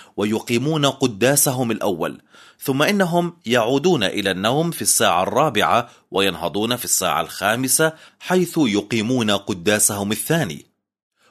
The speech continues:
وقبل انتهاء اليوم يكونون قد أقاموا خمسة قداديس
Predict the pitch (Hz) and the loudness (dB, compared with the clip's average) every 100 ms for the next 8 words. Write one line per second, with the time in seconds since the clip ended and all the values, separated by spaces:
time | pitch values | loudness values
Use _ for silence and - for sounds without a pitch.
0 | _ 123 123 170 160 151 147 123 110 95 | _ -2 2 0 0 0 0 0 0 -2
1 | 87 107 117 117 113 - _ - 120 131 | 0 2 2 0 -4 -14 _ -4 -2 0
2 | 127 196 170 147 151 139 117 - 139 139 | 0 2 2 2 0 0 -2 0 0 2
3 | 139 127 - 190 214 160 147 143 117 - | 0 -4 -2 0 2 2 0 2 0 0
4 | 123 113 104 113 123 - | 0 2 2 0 0 0